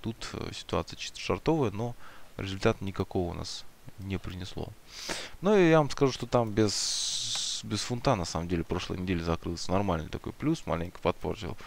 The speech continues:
Ну, не то, что подпортил, но, скажем так, ввел в смуту, а, нонфарм, но в целом неделя за-, закончилась хорошо. Сегодня на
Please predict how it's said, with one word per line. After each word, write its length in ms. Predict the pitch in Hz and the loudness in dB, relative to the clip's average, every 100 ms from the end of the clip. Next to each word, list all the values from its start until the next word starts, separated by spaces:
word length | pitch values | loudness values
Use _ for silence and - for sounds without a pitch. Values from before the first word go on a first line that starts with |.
| - - - - | -14 -14 -12 -6
Ну, 80 | 185 | -2
не 60 | |
то, 80 | 127 | -2
что 200 | - 80 | -2 -4
подпортил, 580 | - 82 - 85 - - | 0 -2 0 -4 -4 -8
но, 180 | - - - - - | -8 -10 -10 -12 -10
скажем 340 | - - - | -8 -8 -6
так, 160 | - - - - - - - - - - - - - - | -6 -6 -12 -16 -14 -14 -12 -12 -12 -12 -12 -16 -16 -6
ввел 340 | 95 107 110 101 | -2 4 4 4
в 80 | |
смуту, 420 | - 117 101 98 98 - | 0 0 2 0 -4 -6
а, 160 | 95 90 | -2 0
нонфарм, 440 | 98 - 190 196 | 0 2 2 2
но 80 | 90 | 0
в 260 | - - - | -4 -8 0
целом 340 | 190 190 113 | 2 4 2
неделя 360 | 95 113 110 80 | 0 0 0 2
за-, 200 | 82 82 | 0 -2
закончилась 460 | 85 85 87 82 - | -4 -4 -4 -4 -4
хорошо. 320 | - 87 139 | -2 0 -2
Сегодня 300 | - 85 78 | -2 -2 -4
на 340 | 78 80 76 | -4 -4 -4